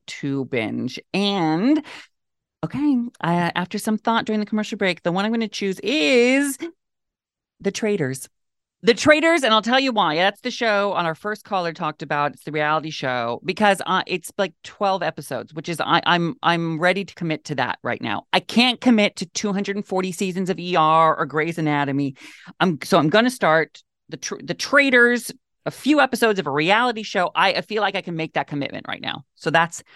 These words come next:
what I'm gonna do. But keep the recommendations coming. If you didn't make it on the show today, tweet me, Instagram me, Facebook me. I'm at Hello Ross across the board. Tell me what I should binge, and we'll do this again. Now it's time for my happy ending, which is the very best thing I've seen all week.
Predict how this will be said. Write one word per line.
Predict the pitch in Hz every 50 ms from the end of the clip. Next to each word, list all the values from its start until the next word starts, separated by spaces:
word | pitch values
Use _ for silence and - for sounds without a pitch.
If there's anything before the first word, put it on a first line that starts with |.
| - - _ _ -
what | 139 139 139
I'm | 139 135
gonna | 131 127 127 123
do. | 123 - 92 - - - 131 131 - _ _
But | - 127 - -
keep | - 190 -
the | - 160
recommendations | 147 143 - - 135 135 139 139 - - 127
coming. | 123 - 147 139 131 127
If | 127 147
you |
didn't | 135 185 233 359 381 285
make | 156 - - -
it | - - - - - - - - - -
on | - 143
the | 135 131
show | - - -
today, | 73 107 110 - 107 113 165
tweet | - - - 269 254 202
me, | 220 220 220 -
Instagram | 208 247 - - - - 190 190 185
me, | 190 190 190 190 196 202
Facebook | 202 - 190 220 - - 202 185 -
me. | 180 175 180 -
I'm | - 185 - -
at | - 185 - -
Hello | 175 185 180 175 170
Ross | 170 170 165 165 165 - - _
across | - - - 170 160 156 -
the | _ 147
board. | 139 139 156 160 151 139 139 131 - _ - _ _ _
Tell | - - 160 160
me | 160
what | 139 143
I | 139 143
should | - - 131 127
binge, | 147 135 123 123 127 -
and | 202
we'll | 226 269
do | 254 - 135
this | - - - - - - _ - _ _ _ _ -
again. | - - - - - 156 - - - _ _ _ _ _ - 160 156
Now | 185 185
it's | 165 - -
time | 180 160
for | 156 156
my | 139 131
happy | 143 147 147 - - 139 -
ending, | 143 143 139 135
which | 135 135 -
is | 151 127
the | 160 143
very | 156 160 180
best | 147 139 139 -
thing | - 139 123
I've | 92 131 -
seen | - - 160 156 -
all | - 131 123 120
week. | - 135 131 131 - -